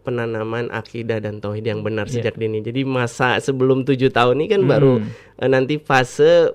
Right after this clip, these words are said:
Speaker 1: fikih ibadah tuh ya disuruh untuk sholat. Nah,
Speaker 2: Iya.
Speaker 1: sebelumnya nih penanaman akidah harus kuat di sini.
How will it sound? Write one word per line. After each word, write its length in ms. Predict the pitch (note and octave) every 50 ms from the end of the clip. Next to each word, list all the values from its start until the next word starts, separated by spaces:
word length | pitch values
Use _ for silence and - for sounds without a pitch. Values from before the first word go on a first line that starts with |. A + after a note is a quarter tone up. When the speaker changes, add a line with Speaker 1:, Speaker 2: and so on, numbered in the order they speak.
| - _ _
Speaker 1:
fikih 400 | _ D3 C#3 C#3+ C#3+ C#3+ C#3 C#3+
ibadah 400 | C3+ C3 C3 C3 B2+ D3 D3 D3
tuh 120 | C3+ C#3+
ya 120 | C3+ B2+ B2
disuruh 340 | B2+ B2+ - C#3 C3 C3+
untuk 160 | C3+ C3+ C3+ B2
sholat. 460 | - C#3 B2 A#2+ A#2+ A#2 A2+ - -
Nah, 180 | - C#3 C3 B2+
Speaker 2:
Iya. 80 | A#2
Speaker 1:
sebelumnya 520 | - C#3+ C#3 C#3 C#3+ C#3+ C#3+ C3+ C3+ C3 B2
nih 140 | A#2+ C#3+ E3+
penanaman 460 | F3 E3 D3+ C#3 C3 B2+ B2+ B2+ A#2
akidah 460 | G#2+ A#2 - _ A#2+ A#2+ B2+ C#3+ D#3+ - - _ _ - _ _ _
harus 240 | - A#2 A2+ G#2
kuat 240 | - - A2+ G#2+ G#2
di 100 | - A2
sini. 220 | - - G#2+ G#2